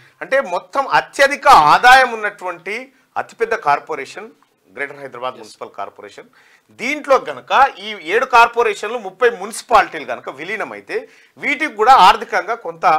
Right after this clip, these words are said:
లాభం చేకూరేటువంటి అవకాశం ఉంటుంది. ఇంకొకటి, గ్రేటర్ హైదరాబాద్ విస్తరణ జరగడం, ఆ తర్వాత అభివృద్ధి కార్యక్రమాలు కూడా విస్తరించేటువంటి అవకాశం ఉంటుంది. అయితే దీనికి ఉన్నటువంటి అడ్డంకి ఏంది?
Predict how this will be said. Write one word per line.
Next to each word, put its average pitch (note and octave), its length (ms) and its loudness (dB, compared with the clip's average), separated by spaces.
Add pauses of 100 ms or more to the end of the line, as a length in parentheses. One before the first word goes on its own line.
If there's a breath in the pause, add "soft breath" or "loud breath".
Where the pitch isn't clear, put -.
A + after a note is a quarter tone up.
(160)
లాభం D#3 380 -2 (100)
చేకూరేటువంటి A#2 580 -14
అవకాశం - 420 -14
ఉంటుంది. - 280 -20 (400 soft breath)
ఇంకొకటి, B3 600 -6
గ్రేటర్ G#3 320 -4
హైదరాబాద్ F#3+ 420 0
విస్తరణ F#3 400 -8
జరగడం, D3 460 -10 (840)
ఆ C#3 160 2
తర్వాత D#3 380 -4
అభివృద్ధి D3+ 340 -4
కార్యక్రమాలు E3 560 -2
కూడా D3 140 -10
విస్తరించేటువంటి C3+ 720 -14
అవకాశం G2+ 380 -12
ఉంటుంది. E2+ 280 -20 (280 soft breath)
అయితే A#3 200 -6
దీనికి D4 360 -8
ఉన్నటువంటి C4 440 -2
అడ్డంకి C#3+ 440 -4
ఏంది? - 220 -20